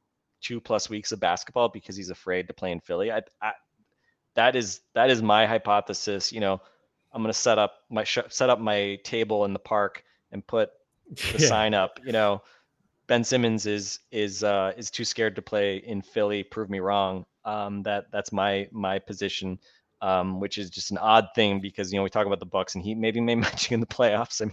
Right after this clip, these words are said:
Speaker 1: mean, as, as we were talking about the other day, I mean, I don't think as a neu-, if you're a neutral fan, nothing would have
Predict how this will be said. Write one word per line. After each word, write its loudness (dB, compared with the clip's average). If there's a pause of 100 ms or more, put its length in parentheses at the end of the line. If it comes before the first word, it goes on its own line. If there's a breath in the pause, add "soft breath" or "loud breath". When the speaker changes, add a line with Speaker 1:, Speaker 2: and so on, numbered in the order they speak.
Speaker 1:
mean, -6 (880 loud breath)
as, -4 (100)
as -2
we 0
were 2
talking 8
about 2
the -2
other 0
day, 4
I 4
mean, -4 (460)
I 6
don't 6
think 0
as 2
a 0
neu-, -4
if -8
you're 6
a 6
neutral 2
fan, 0
nothing 2
would -6
have 0